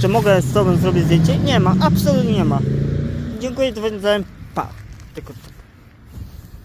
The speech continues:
no i widzicie, u mnie jest krótka piłka tego typu. Nie ma pierdolenia się, jak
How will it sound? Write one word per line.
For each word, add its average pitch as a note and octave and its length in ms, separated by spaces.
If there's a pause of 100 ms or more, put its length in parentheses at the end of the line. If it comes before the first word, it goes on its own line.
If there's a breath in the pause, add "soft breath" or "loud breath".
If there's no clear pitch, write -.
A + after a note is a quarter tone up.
(580)
no D4 140
i C4+ 100
widzicie, G3 460 (920 loud breath)
u A3 100
mnie A3 140
jest F#3 160
krótka F3+ 380
piłka B2+ 380 (1080 loud breath)
tego C3 240
typu. - 300 (1400 loud breath)
Nie G3+ 140
ma F#3+ 140
pierdolenia D3 760
się, D#3 140
jak D3+ 320